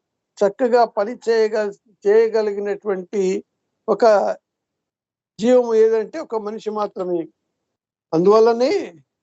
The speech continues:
ఈ జీవ పరిణామ దశలో బహుశా ఇది ఆఖరు స్థాయికి చేరుకున్న దశ. తన భవితవ్యానికి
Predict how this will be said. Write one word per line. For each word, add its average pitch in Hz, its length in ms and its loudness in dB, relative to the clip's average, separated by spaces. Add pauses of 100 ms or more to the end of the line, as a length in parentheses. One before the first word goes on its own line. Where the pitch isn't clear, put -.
(200)
ఈ 220 180 -6
జీవ 240 440 2
పరిణామ 254 680 -2
దశలో 226 320 -2
బహుశా 214 460 0
ఇది 202 260 -4
ఆఖరు 208 460 -2
స్థాయికి 202 760 -2
చేరుకున్న 190 460 -4 (140)
దశ. 156 200 0 (1300)
తన 254 140 2 (480)
భవితవ్యానికి 269 960 -4